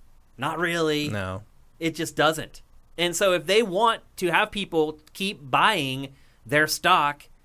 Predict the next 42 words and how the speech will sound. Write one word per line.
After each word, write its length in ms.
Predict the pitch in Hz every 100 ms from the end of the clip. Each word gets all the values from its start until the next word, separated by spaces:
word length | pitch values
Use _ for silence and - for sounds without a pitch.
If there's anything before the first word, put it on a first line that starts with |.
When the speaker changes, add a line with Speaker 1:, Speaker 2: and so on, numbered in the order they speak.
| _ _
Speaker 1:
and 160 | 127 139
their 80 | 147
stock 380 | - 151 160 -
to 80 | 151
keep 260 | 156 175
going 280 | 151 151 151
up, 180 | 156 -
in 140 | 147 143
that 200 | 156 -
perception, 840 | 151 - - 311 - 139 113 123 - _ _ - _ -
I 80 | 143
mean, 160 | 160 175
almost 320 | 190 302 -
an 80 | 165
apparition 840 | 160 196 170 139 170 - 127 82 76 -
or, 380 | 160 160 151 - - - - - -
like, 200 | 147 151
a 80 | 131
hallucination 1000 | 160 196 196 160 156 170 - 107 87 -
Speaker 2:
<laughs> 320 | - 127 107 -
Speaker 1:
that 200 | 165 151
Netflix 640 | 180 240 - 196 - - -
is 200 | 147 147
this 180 | 160
crazy 560 | - - 160 175 196 214
successful 480 | - 170 190 170 170
company 340 | 196 185 170
financially, 800 | 147 147 165 254 254 147 143 147 - _ - -
you 120 | 180
got 380 | 139 180 190 180
to 80 | 180
keep 260 | - 180
announcing 540 | 165 147 143 151 143 127
stuff 340 | - 131 127
like 200 | 117 107
that, 200 | 101 82
no 100 | 131
matter 240 | 156 170 160
Speaker 2:
Mm-hmm. 200 | 110 107
Speaker 1:
how 280 | 175 185 -
stupid, 840 | - - - 196 196 185 170 -
petty, 600 | - 185 175 170 160